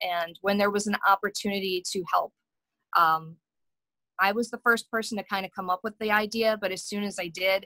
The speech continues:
everybody was like, "We totally wanted to do something. This is perfect. Thank you. Like, this is,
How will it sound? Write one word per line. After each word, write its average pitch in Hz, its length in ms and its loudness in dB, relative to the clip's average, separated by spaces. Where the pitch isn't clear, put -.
everybody 190 400 0
was 185 140 -6
like, 180 180 0
"We 208 120 -4
totally 214 340 4
wanted 208 280 2
to 208 80 -10
do 196 120 -6
something. 190 460 -2
This 196 140 -4
is 190 180 -14
perfect. 202 380 6
Thank 196 240 2
you. 160 140 -12
Like, 190 200 4
this 208 180 0
is, 196 220 -4